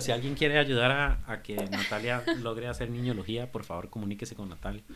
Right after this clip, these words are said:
Speaker 1: Pero vale la pena. Yo creo que inclusive, o sea, hasta, hasta en términos de, de, de psicología, y ya egoístamente hablando,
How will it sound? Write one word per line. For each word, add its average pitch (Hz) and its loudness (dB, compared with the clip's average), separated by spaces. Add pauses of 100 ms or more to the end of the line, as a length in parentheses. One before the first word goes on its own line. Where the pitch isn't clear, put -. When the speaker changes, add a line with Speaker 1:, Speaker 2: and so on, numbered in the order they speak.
(140)
Speaker 1:
Pero 277 4
vale 247 6
la 302 4
pena. 294 4
Yo 226 0
creo 247 0
que 302 0 (500)
inclusive, 254 -6 (1000)
o 226 -10
sea, 269 -4
hasta, 269 2
hasta 240 0
en 220 -6
términos 285 -2
de, 339 -4 (100)
de, - -14
de 214 -8
psicología, 247 -2 (180)
y 226 -12
ya 196 -2
egoístamente 285 -2
hablando, 294 -2